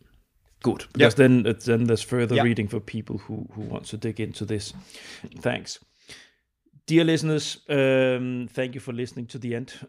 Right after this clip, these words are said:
Speaker 1: I really hope you enjoyed this. <clears throat> You enjoyed this very, very nice, uh, talk, uh, and, and, and walk through the, the gender aspect here we had here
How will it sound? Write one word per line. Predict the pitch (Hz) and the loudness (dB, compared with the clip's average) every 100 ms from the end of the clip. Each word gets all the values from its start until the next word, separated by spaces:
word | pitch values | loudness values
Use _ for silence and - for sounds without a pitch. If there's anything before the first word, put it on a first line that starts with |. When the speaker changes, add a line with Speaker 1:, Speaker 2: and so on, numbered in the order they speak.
| _ | _
Speaker 1:
I | 127 120 120 117 113 | -6 -4 -4 -6 -8
really | 107 135 123 | -6 -6 -6
hope | 107 107 107 | -8 -8 -10
you | 110 | -14
enjoyed | 107 101 110 107 - _ | -14 -8 -8 -8 -14 _
this. | 113 117 - - - | -12 -12 -12 -16 -16
<clears throat> | 226 - | -8 -6
You | 127 | -4
enjoyed | 110 98 117 113 | -8 -6 -6 -6
this | 113 - _ | -8 -14 _
very, | 117 117 107 | -8 -8 -6
very | 113 107 104 | -10 -10 -10
nice, | 104 110 - - _ | -12 -14 -16 -20 _
uh, | 127 110 104 - 101 98 | -10 -8 -8 -12 -16 -16
talk, | - 131 - _ _ 123 | -14 -16 -16 _ _ -12
uh, | 120 104 98 104 110 - - | -10 -10 -14 -14 -16 -16 -16
and, | 113 - - | -16 -18 -16
and, | 107 101 _ | -16 -18 _
and | 110 104 104 | -18 -18 -10
walk | 131 131 127 | -4 -2 -2
through | - 151 139 135 - 165 | -6 -2 0 0 -6 -8
the, | 123 117 | -6 -6
the | 107 110 | -8 -12
gender | - 113 113 | -8 -8 -10
aspect | - 110 - - - | -12 -14 -14 -16 -14
here | - - - | -14 -14 -12
we | - | -10
had | 113 - | -10 -14
here | - - | -16 -16